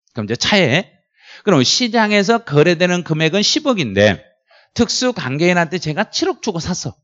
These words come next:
그럼 얼마만큼 저렴하게 샀는가? 삼억. 그럼 뭐 삼억 이상 금액으로 차이 났다, 안 났다? 났다. 났어요. 그러면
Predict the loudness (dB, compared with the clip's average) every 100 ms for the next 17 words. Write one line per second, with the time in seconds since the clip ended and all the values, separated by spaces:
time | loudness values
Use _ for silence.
0 | _ 0 4 6 6 6 4 2 0 -4
1 | -4 0 2 2 0 -2 -4 -2 -2 -2
2 | _ _ _ _ _ -10 -2 -2 -2 -6
3 | _ _ -4 -2 0 2 2 2 2 0
4 | -2 -4 0 2 4 2 -2 -4 -4 -4
5 | -4 -4 -2 -2 -2 -8 _ _ _ -4
6 | -2 0 -2 -4 -8 -2 0 2 0 -2
7 | _ 2 4 4 2